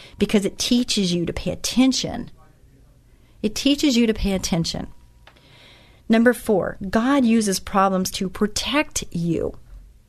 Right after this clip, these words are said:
A problem can be a blessing in disguise if it prevents you from being harmed by something more serious.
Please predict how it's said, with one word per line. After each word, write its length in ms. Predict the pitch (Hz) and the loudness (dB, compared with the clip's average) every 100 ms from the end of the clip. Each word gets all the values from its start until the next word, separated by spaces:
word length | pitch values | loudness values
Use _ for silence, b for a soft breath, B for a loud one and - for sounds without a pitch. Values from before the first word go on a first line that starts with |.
| _ - b b b | _ -20 b b b
A 140 | 214 | 0
problem 500 | 214 - 233 254 277 | 0 2 2 4 2
can 220 | 269 233 | 2 2
be 120 | 208 196 | 2 2
a 60 | |
blessing 480 | 180 170 170 170 220 | 2 2 2 2 2
in 100 | 196 | 2
disguise 680 | 202 - - 160 160 160 - B B | 0 -4 -2 -2 0 -2 -6 B B
if 140 | 202 196 | -2 0
it 100 | - | 0
prevents 500 | 190 175 185 214 - | 0 2 2 2 2
you 120 | 233 | 2
from 180 | 254 233 | 2 2
being 240 | 196 190 | 2 0
harmed 420 | 180 185 180 185 | 0 2 2 2
by 140 | - 170 | 2 0
something 840 | 165 185 180 - 170 156 160 180 B B B | 0 0 0 -2 -2 0 0 -2 B B B
more 240 | 180 170 | 0 2
serious. 760 | 165 - 180 165 156 151 - | 0 0 2 2 0 -2 -2